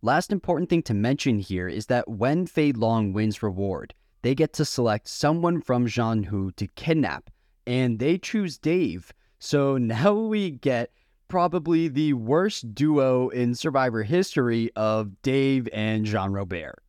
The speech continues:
Looking at the Fei Long camp, we get a ton of what I call crazy Dave moments. He hugs Courtney because he misses New York so much, and I checked afterwards. Dave is from California.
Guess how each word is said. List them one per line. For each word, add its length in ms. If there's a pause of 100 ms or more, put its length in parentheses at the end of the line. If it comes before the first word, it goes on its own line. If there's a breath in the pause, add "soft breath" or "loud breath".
(140)
Looking 340
at 160
the 120
Fei 360
Long 320
camp, 440 (340)
we 100
get 240
a 160
ton 460
of 200
what 160
I 160
call 400
crazy 680
Dave 400
moments. 720 (200)
He 220
hugs 400
Courtney 480
because 360
he 120
misses 420
New 140
York 300
so 220
much, 400
and 200
I 100
checked 320
afterwards. 720 (300)
Dave 260
is 80
from 200
California. 920